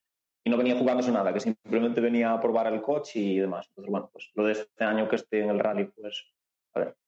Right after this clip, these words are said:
creo que es una gran noticia. Yo, de hecho, bueno, pues, tengo buena amistad también con Alberto y, y hace unos días, pues, cuando supe de la posibilidad de que estuviese aquí, pues, la verdad es que me alegré, porque, bueno, al final, pues, va a hacer correr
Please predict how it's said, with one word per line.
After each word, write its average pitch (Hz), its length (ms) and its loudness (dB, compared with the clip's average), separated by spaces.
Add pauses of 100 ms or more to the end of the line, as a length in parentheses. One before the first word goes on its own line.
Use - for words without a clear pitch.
(240)
creo 85 160 -4
que 98 100 -2
es 98 60 -4
una 95 100 2
gran 98 360 0
noticia. 120 560 0 (140)
Yo, 107 100 -2
de 107 100 2
hecho, 107 200 -4
bueno, - 240 -2
pues, - 260 -14 (680)
tengo 92 200 0
buena 101 280 0
amistad 98 480 -2
también 95 320 -2
con 95 120 -6
Alberto 101 440 -2
y, - 520 -6 (120)
y 104 80 0
hace 101 160 -2
unos 101 440 2
días, 104 400 0 (320)
pues, 90 160 -4
cuando 101 280 0
supe 107 280 0
de 104 120 0
la 101 140 0
posibilidad 104 420 2
de 101 80 0
que 101 60 -6
estuviese 104 360 0
aquí, 110 160 0
pues, 101 220 -4
la 95 80 -2
verdad 98 160 2
es 98 80 -8
que 104 100 -4
me 107 80 2
alegré, 110 460 0 (480)
porque, 120 160 0
bueno, 98 260 -2
al - 120 -6
final, 98 340 0
pues, 95 440 -4 (240)
va 104 80 0
a 107 40 0
hacer 107 320 0
correr 101 280 0